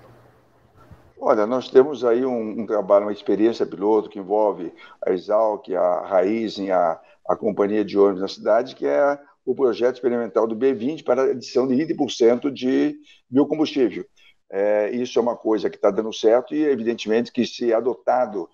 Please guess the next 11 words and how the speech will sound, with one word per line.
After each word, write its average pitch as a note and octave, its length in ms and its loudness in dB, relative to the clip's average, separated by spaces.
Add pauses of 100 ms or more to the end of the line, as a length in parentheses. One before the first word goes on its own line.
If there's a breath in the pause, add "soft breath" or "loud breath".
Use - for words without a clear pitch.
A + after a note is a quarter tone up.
(280 loud breath)
no G#2 220 0
âmbito G#2+ 260 0
municipal, A#2 460 0
a C#3 40 0
gente A#2+ 280 -8
vai, A2+ 400 0 (320)
é, G#2 180 2
dar G#2+ 200 2
uma A#2 180 2
diminuída B2 720 0 (300)
nessas, G#2+ 520 0